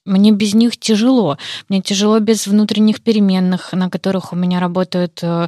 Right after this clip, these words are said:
брейкпоинты. Ну, то есть я, я не смогла, не знаю.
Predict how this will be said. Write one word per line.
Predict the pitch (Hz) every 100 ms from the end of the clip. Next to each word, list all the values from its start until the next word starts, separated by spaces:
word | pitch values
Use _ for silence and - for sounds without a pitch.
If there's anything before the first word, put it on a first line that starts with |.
| - - -
брейкпоинты. | 180 180 - 185 180 165 160 160 156 - - - - - _ -
Ну, | 226
то | 233
есть | 254 - 214
я, | 285 262
я | 202 269
не | 214
смогла, | - 196 185 170 160
не | 160 170
знаю. | 180 160